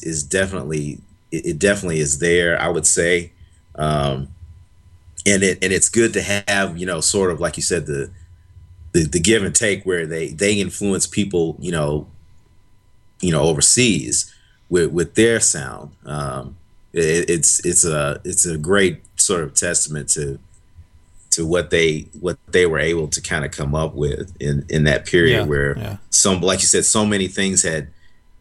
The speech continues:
Speaker 1: had been, you know, done before with, I guess, what you would call folk music, and then to have it sort of turn like this, in, in a, especially in a popular way, you know, it, it was,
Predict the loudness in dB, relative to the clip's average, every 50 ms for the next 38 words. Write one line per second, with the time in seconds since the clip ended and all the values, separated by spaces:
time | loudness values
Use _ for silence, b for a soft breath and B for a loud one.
0 | _ _ -4 -2 -2 -2 0 -2 -2 -2 -2 -4 -4 -6 -8 -8 -6 -2 -2 -2
1 | 0 0 2 2 2 2 0 -2 -4 -4 0 2 4 4 4 4 2 0 0 -2
2 | -4 -6 -6 -8 -8 -6 -4 -2 -2 -2 -4 -4 -6 -4 -4 -4 -4 -6 -6 -4
3 | -2 -2 -2 -2 -2 -2 -2 -2 -2 -4 -4 -2 -2 0 0 -2 -2 -4 -8 b
4 | b b b b b b b -2 0 0 2 0 0 0 0 0 0 0 0 2
5 | 2 2 2 0 0 -2 -2 -4 -8 _ _ -2 -2 0 2 2 0 -2 -2 -4
6 | -4 0 2 2 2 2 2 0 -2 -2 -4 -4 0 2 4 4 4 4 2 0
7 | 0 -2 -4 -4 -4 -4 -6 -6 -4 -4 -4 0 0 0 0 0 0 -2 -4 -4
8 | -6 -8 -4 -2 0 0 0 0 -2 -2 0 0 0 0 0 2 2 2 0 -2
9 | -6 b b b b b b b b b -4 -2 0 0 2 2 0 0 -2 -2
10 | -2 -2 -2 -2 -2 0 0 0 2 2 2 2 2 0 0 -4 b